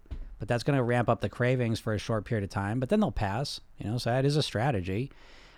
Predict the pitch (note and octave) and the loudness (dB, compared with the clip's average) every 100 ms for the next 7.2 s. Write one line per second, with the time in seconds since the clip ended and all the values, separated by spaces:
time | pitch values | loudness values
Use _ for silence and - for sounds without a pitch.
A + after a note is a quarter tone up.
0 | - C3 D3 F#3+ - A#3+ G#3 F#3+ G#3 - | 0 4 8 8 8 8 8 8 6 6
1 | F#3+ - C#3+ - D#3 C#3+ B2+ G2+ F2+ B2 | 2 2 -2 2 2 4 2 0 -4 -2
2 | A#2+ C3+ D#3+ E3+ - B2 B2+ C#3 A#2+ A2+ | 2 4 4 2 2 2 4 4 4 0
3 | - A2+ F#2 E2+ - - - - - - | -2 -2 -4 -6 -8 -10 -16 -20 -20 -4
4 | A#2+ A#2+ - - - - - D#3 D4 F#3 | 0 0 -2 -10 -20 -20 -8 2 4 6
5 | E3 C3+ - G2+ - - - - D#3 C#3 | 6 4 2 -4 -6 -14 -20 0 2 6
6 | F3+ D3+ - - - - D#3 F3 A#3 B3+ | 4 4 -2 -20 -20 -10 2 6 6 4
7 | - - | 0 -4